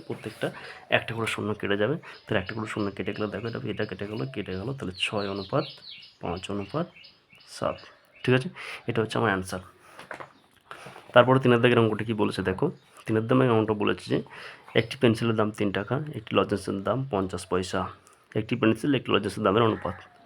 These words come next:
ঠিক আছে, প্রথমে পেন্সিলের দামটা কত আছে, তিন টাকা, এটা আমি যেহেতু অনুপাত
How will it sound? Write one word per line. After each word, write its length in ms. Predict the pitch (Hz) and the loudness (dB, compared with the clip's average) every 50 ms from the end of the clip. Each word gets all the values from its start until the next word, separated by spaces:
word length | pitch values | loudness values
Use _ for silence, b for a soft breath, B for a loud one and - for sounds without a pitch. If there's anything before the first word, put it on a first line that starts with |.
| - | 0
ঠিক 120 | - 135 131 135 | 4 6 6 6
আছে, 120 | 135 185 190 - - B B B B B B B B | 4 2 -4 -8 -10 B B B B B B B B
প্রথমে 260 | B 127 123 147 143 143 143 | B 4 8 10 10 10 10
পেন্সিলের 360 | 143 123 117 - 123 120 113 113 | 8 6 6 4 2 0 2 4
দামটা 240 | 113 110 110 113 110 113 | 2 2 2 0 -2 0
কত 100 | 110 - | 0 0
আছে, 140 | 113 120 123 123 | 0 0 2 2
তিন 80 | 113 104 - | 2 2 2
টাকা, 160 | 107 110 - - - - | 0 -2 -2 -4 -6 -4
এটা 100 | - - 113 | 0 2 2
আমি 120 | 107 107 127 135 - - | 4 4 2 0 -2 -2
যেহেতু 320 | - 131 131 123 117 117 123 139 B B B B B B B B B _ - - | 2 2 2 2 2 0 -2 -4 B B B B B B B B B _ 2 4
অনুপাত 240 | 117 117 117 123 139 | 4 6 6 4 4